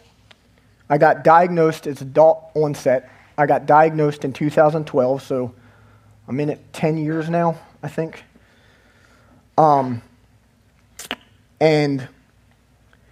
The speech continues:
for the longest time, I never asked anyone to pray for me.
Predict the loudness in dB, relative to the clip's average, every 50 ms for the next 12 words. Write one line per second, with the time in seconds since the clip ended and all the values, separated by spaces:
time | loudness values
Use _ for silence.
0 | _ _ _ _ _ _ _ _ _ _ _ _ _ _ _ _ _ _ _ _
1 | _ _ _ -14 -4 0 2 2 4 4 4 4 4 4 4 4 4 4 2 2
2 | 2 0 -6 -6 0 2 4 4 4 2 -2 -4 -8 -10 -12 _ _ _ _ _
3 | _ _ _ _ _ _ _ _ _ _ _ _ _ _ _ _ _ _ _ _
4 | _ _ _ _ _ _ _ 2 2 4 4 2 0 0 2 2 2 4 2 0
5 | 0 0 2 4 4 4 4 0 -4 -16 -10 -8 -6 -4 -4 -4 -4 -4 -4 -4
6 | -6 -8 -8 -4 -2 -2 -2 -4 -6 -10 -14 -16 -18 -20 -20